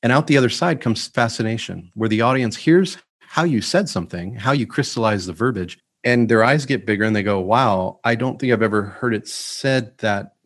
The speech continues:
way before. "Who are you? Tell me more about you," right? And then you have 'em. And the investor, I've, I've seen it in their eyes myself.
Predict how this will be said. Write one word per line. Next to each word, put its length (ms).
way 220
before. 1120
"Who 160
are 160
you? 320
Tell 140
me 100
more 140
about 240
you," 280
right? 200
And 160
then 120
you 100
have 220
'em. 240
And 200
the 160
investor, 540
I've, 180
I've 120
seen 260
it 100
in 100
their 220
eyes 160
myself. 540